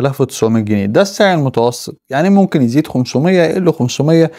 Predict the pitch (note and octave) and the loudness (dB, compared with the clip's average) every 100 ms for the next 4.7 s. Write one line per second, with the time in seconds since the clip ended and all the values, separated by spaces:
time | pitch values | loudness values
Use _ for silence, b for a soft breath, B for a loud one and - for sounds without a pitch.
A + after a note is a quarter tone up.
0 | B - G3+ D#3 - B2+ F3 F3 D3 - | B -4 0 -2 0 0 0 -2 -6 -6
1 | E3 D#3 C3 - D3 C#3 A2+ A2 A#2 - | -4 -2 -2 -2 0 2 0 -2 -4 0
2 | C#3 D#3 D#3+ B2+ C3+ C3+ D3 C3+ C#3+ C3+ | 0 0 -2 0 0 0 0 0 0 0
3 | A2 A2 - D3 C3+ D3 C#3+ C3+ A#2+ G#2+ | -2 -2 -2 -2 0 -2 0 0 0 0
4 | C#3 B2 A#2+ - A2 G#2 C3 | 0 0 0 -2 -4 0 0